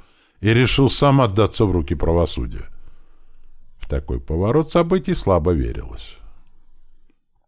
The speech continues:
Лодий взял бокал с коньяком и проводил взглядом Казимира, который вернулся к рабочему столу и сел в кресло.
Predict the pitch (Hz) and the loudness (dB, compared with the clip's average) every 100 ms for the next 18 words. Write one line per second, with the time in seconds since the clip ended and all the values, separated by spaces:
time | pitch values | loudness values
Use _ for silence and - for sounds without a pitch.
0 | _ _ _ _ _ _ _ - _ - | _ _ _ _ _ _ _ -20 _ -20
1 | - _ _ _ _ _ _ _ _ _ | -20 _ _ _ _ _ _ _ _ _
2 | _ _ _ _ _ _ _ _ _ - | _ _ _ _ _ _ _ _ _ -6
3 | 85 80 80 87 156 107 92 85 73 73 | 0 2 2 2 0 2 2 2 0 0
4 | 73 - - 69 65 69 - 156 156 101 | -2 -4 -4 -2 -2 -4 -2 -4 -2 -4
5 | - 87 82 78 117 127 87 92 85 95 | 0 2 2 2 0 0 0 2 2 0
6 | - 85 80 78 104 - - 127 90 82 | 0 0 2 0 0 0 -2 0 0 2
7 | 80 80 90 104 - - 80 73 80 - | 2 0 0 -2 -6 -2 -2 0 -4 -4
8 | 80 76 - 80 98 104 - 76 - 60 | -4 -4 -2 -2 0 -2 -2 -6 -6 -8
9 | - - - | -10 -10 -16